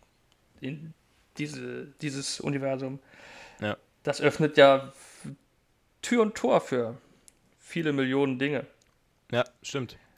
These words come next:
Speaker 2: Ja, ich bin, bin auch total gespannt, also ob sie da jetzt noch, noch so weit gehen, dass sie dann vielleicht sogar, man könnte ja sogar noch ein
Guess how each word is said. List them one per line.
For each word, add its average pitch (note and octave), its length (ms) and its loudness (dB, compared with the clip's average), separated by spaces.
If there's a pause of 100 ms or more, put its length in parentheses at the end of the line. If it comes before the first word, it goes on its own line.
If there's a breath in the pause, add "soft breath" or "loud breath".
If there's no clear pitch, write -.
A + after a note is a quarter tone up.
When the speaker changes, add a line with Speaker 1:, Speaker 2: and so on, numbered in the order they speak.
(240 loud breath)
Speaker 2:
Ja, D3 140 8
ich - 220 -4
bin, D#3 120 -6
bin C3+ 200 -6
auch - 140 -2
total C3+ 240 0
gespannt, C#3 320 -2
also G#2+ 180 -4
ob A2 100 -8
sie - 120 -10
da A#2+ 100 4
jetzt B2+ 300 0
noch, - 340 -6
noch A#2+ 160 -2
so C3 160 0
weit C3 220 4
gehen, C3+ 200 0
dass B2 140 4
sie B2+ 80 -2
dann B2 160 2
vielleicht B2 300 4
sogar, A#2+ 340 0
man A2 260 -4
könnte D#3+ 360 6
ja C#3 80 12
sogar A#2 320 6
noch A#2 280 2 (680 soft breath)
ein A#2+ 200 0